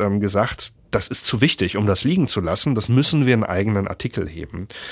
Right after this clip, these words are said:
Und haben dann auch das in den Titel gehoben. Merz sagt Nein zu Social-Media-Verbot. Der Artikel selber ist noch mal ein bisschen länger. Ähm, Friedrich Merz hat noch mehr dazu gesagt. Ich finde das teilweise etwas kryptisch.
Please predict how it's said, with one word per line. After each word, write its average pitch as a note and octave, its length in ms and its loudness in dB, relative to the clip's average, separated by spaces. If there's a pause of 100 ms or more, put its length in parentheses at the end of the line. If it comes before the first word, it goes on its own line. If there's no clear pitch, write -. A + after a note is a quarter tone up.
(220)
Und F#2+ 140 -4
haben G2+ 100 2
dann G2+ 160 2
auch F#2+ 340 -2
das - 260 -4
in G#2+ 220 -6
den G2 200 0
Titel G#2+ 420 2
gehoben. D#2+ 600 -4
Merz F#2+ 420 0
sagt - 280 -2
Nein F2+ 280 2
zu - 140 -4
Social-Media-Verbot. F#2 960 -2 (560)
Der G#2+ 60 4
Artikel C#3 280 2
selber C3+ 240 4
ist C3+ 120 0
noch B2+ 120 2
mal A2+ 140 2
ein G#2+ 80 0
bisschen B2+ 260 0
länger. C#3 680 2
Ähm, G#2+ 60 -4
Friedrich A2+ 320 -8
Merz A2+ 220 0
hat A2+ 80 0
noch G2 160 0
mehr G#2+ 180 4
dazu D3 280 0
gesagt. C3 560 0
Ich - 120 -8
finde A#2 220 0
das G#2+ 100 0
teilweise A2 440 2
etwas - 280 -2
kryptisch. - 640 0